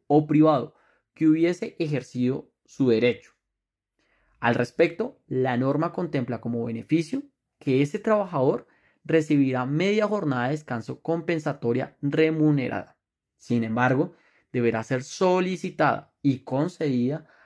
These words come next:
a más tardar el mes siguiente posterior al día de la votación. En lo que respecta a los jurados de votación, entendamos como aquel trabajador del sector público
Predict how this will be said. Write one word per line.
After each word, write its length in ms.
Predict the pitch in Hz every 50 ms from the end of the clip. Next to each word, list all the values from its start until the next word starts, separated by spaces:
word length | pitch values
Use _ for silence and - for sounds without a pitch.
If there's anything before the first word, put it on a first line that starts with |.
| _ _
a 180 | - - 113 113
más 260 | 113 117 120 123 -
tardar 460 | - 139 135 139 156 175 185 - _ -
el 200 | 139 127 120 117
mes 200 | 120 123 123 117
siguiente 760 | - - 143 143 156 170 170 170 165 156 - 95 95 - _ _
posterior 560 | - 151 139 - - 123 117 113 113 110 117 120
al 160 | 117 123 123
día 300 | 147 165 170 160 143 120
de 100 | 113 110
la 100 | 113 107
votación. 640 | 110 - 107 - - - - - - - - _ _ _ _ _ _ _ _ _ _ _ _ _ _ _ _ _ _ _ _ _ _ _ _ _ _ _ _ _ _ _ _ _ _
En 100 | - 113
lo 100 | 110 107
que 80 | 107 110
respecta 640 | 101 - - - 147 147 147 - - - - _ -
a 100 | 104 107
los 140 | 104 107 -
jurados 380 | - 117 107 101 104 107 104
de 60 | 127
votación, 600 | 139 151 151 151 175 175 - 208 190 202 247 - _ _ _ _ _ _ _ _ _ _ _ _ _
entendamos 800 | - 127 123 117 - 110 117 127 139 135 113 110 - - _ _ _ _ _ _ _
como 360 | - 123 120 117 117 104 101
aquel 380 | 104 _ _ - 147 139 139
trabajador 720 | - 165 170 175 180 160 156 120 110 120 123 113 - - _ _ _ _ _
del 180 | - 107 101
sector 400 | - - - - - 117 113 -
público 500 | - 170 175 165 135 113 - - - -